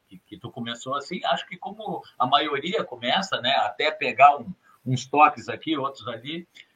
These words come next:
E, e como é que foi esse começo, então, Hermes?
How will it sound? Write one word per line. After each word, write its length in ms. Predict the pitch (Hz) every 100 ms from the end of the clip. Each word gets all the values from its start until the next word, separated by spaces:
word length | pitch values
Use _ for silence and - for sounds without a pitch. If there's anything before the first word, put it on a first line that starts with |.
| _ _ -
E, 840 | 165 165 165 165 160 156 151 143 160
e 100 | 175
como 200 | 220 254
é 60 |
que 100 | 254
foi 240 | 196 247 247
esse 160 | -
começo, 480 | - 175 196 208 -
então, 400 | 135 151 156 143
Hermes? 500 | 101 87 - - -